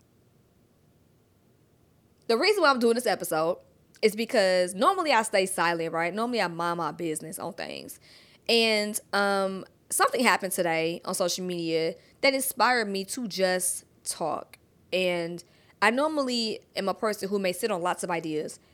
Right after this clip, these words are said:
and I don't speak until I, I feel like I have to speak. Some say, you know, divine time, and some say spirit tells me to speak. But for me,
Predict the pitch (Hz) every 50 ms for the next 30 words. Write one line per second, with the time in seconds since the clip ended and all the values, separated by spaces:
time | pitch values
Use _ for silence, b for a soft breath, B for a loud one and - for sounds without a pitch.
0 | b b b _ - 202 202 196 190 185 180 - - 170 180 175 165 - 202 220
1 | 233 240 240 240 - - - - - _ _ _ _ _ _ _ _ _ _ _
2 | _ _ _ _ _ _ _ _ _ _ _ _ _ _ _ _ _ - - -
3 | - - - _ 269 269 247 220 - - - - _ _ _ _ _ - 190 190
4 | 190 - - 220 202 190 - - 185 190 196 190 185 - - _ _ _ _ -
5 | 196 190 185 185 - 226 220 208 196 180 180 - - 185 175 151 156 - - -
6 | 185 196 202 202 196 - - - - 170 180 - - - - - - - - b
7 | b b b b b b _ _ _ _ _ _ _ _ _ _ - - 190 196
8 | 208 - - 202 196 196 190 190 196 185 185 180 175 175 170 175 185 - _ _
9 | _ - _ 185 170 185 185 190 190 190 - 190 185 185 180 185 180 - 170 175
10 | 185 175 175 175 - 180 175 175 170 175 185 175 175 175 170 165 165 - 180 180
11 | 175 - b b b b b _ 185 180 - 196 190 196 208 214 214 220 220